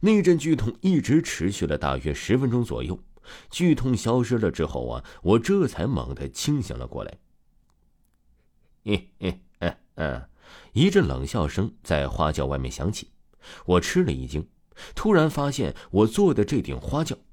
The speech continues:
在慢慢的移动着。难道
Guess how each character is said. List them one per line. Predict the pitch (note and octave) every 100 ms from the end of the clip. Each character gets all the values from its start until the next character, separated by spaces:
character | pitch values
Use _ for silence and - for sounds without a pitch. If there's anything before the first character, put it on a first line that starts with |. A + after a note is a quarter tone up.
| -
在 | - C#2+
慢 | C2 -
慢 | C#2+ C2 B1+
的 | B1
移 | A#1+
动 | - A#1+
着。 | - _ _ _ _ _ _ _ _ _ _
难 | F2 G#3
道 | A3 - C3